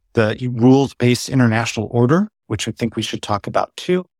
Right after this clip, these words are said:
but we are immediately risking massive escalation regionally and even globally. And I hate to sound like a fearmonger. That's not what I've come here to say today.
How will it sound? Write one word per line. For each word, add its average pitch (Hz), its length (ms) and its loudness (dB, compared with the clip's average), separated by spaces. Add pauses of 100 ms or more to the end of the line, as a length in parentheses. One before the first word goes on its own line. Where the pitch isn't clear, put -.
(200)
but 139 140 0
we 156 140 4
are 135 160 2
immediately 127 840 4
risking 104 460 0 (220)
massive 143 680 0 (760)
escalation 117 840 -2 (180)
regionally 185 760 2 (480)
and 139 260 0 (120)
even 165 520 2
globally. 113 800 0 (540)
And 139 140 0
I 139 180 -6
hate 143 360 -4
to 147 140 0
sound 151 320 0
like 135 200 0
a 123 40 -2
fearmonger. 113 680 2
That's 117 280 -2
not 160 220 0
what 131 360 -2
I've 127 380 -2
come 127 240 0
here 113 260 -2
to - 160 -10
say 113 340 -6
today. 95 460 -12